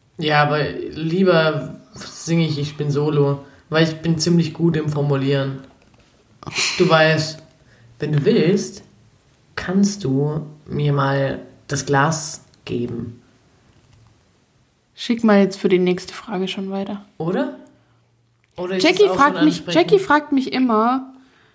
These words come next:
Speaker 2: ähm, wenn du jemanden ansprichst, na, immer wenn du mit,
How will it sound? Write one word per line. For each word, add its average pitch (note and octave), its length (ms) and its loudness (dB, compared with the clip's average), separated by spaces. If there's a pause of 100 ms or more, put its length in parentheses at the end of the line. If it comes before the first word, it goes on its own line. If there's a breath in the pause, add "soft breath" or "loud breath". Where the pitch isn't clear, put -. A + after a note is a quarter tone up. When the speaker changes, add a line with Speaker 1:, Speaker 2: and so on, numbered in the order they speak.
(240 loud breath)
Speaker 2:
ähm, G3+ 480 2 (1000)
wenn F#3+ 200 -6
du A3 80 -2
jemanden G3 460 -4
ansprichst, F#3 480 -6
na, F3+ 100 0 (200)
immer A3+ 340 6
wenn G#3+ 180 4
du C4 80 4
mit, A#3+ 200 0